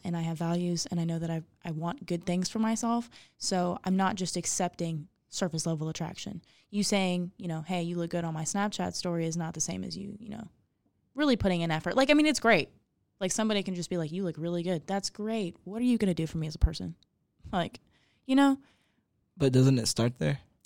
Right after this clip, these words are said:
Speaker 1: Sort of. So it honestly depends on how it, someone approaches it. So, like, I can tell two guys apart from just how they communicate with me or how they speak to me. So one guy, we'll call him guy A. Guy A could just be like, "You know, you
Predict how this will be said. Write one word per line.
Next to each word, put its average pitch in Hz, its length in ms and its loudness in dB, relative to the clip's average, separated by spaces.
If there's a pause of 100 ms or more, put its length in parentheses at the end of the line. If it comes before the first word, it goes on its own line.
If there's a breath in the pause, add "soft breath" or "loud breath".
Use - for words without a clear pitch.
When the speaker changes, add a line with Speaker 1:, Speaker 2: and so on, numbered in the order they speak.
(220)
Speaker 1:
Sort 180 460 0
of. - 280 -10 (400)
So 226 240 2
it 202 120 2 (100)
honestly 233 320 2
depends 233 260 2
on 214 100 0
how 180 320 -2 (260)
it, 190 120 -4
someone 214 280 0
approaches 175 440 -4
it. 240 140 2
So, 247 80 0
like, 202 220 2
I 220 100 4
can 262 160 0
tell 202 420 0 (300)
two 233 200 -4
guys 175 320 -2
apart 147 440 -6 (500)
from 160 440 -2 (520)
just 214 220 0
how 196 140 6
they 165 220 -2 (300)
communicate 160 600 -4
with 156 160 -8
me 151 140 -6
or 156 60 -8
how 156 100 -6
they 147 140 -6
speak - 340 -6
to - 80 -12
me. - 220 -10 (200 loud breath)
So 180 300 -2
one 185 340 -4
guy, 165 360 0
we'll 233 100 -2
call 226 160 -6
him 190 140 -4
guy 160 260 -8
A. - 300 -8
Guy 220 180 2
A 214 260 2
could 202 140 -6
just 175 160 -6
be 190 80 -6
like, 165 220 -2
"You 196 60 -2
know, 185 160 -2
you 180 240 -10